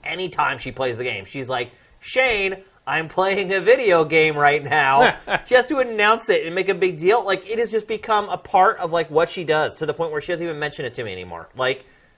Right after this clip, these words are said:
Speaker 1: I think she's a higher level than I am at Pokemon Go.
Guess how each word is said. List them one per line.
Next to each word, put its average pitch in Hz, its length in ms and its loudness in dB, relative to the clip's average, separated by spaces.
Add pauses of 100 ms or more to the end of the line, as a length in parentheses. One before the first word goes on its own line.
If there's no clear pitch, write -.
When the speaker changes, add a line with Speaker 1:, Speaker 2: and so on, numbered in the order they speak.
(120)
Speaker 1:
I 185 80 -2
think 311 140 -4
she's - 140 0
a 220 100 4
higher 220 260 4
level 208 300 2
than 202 120 -2
I 190 160 2
am 160 200 -2
at 143 120 -10
Pokemon 185 440 -2
Go. 185 320 0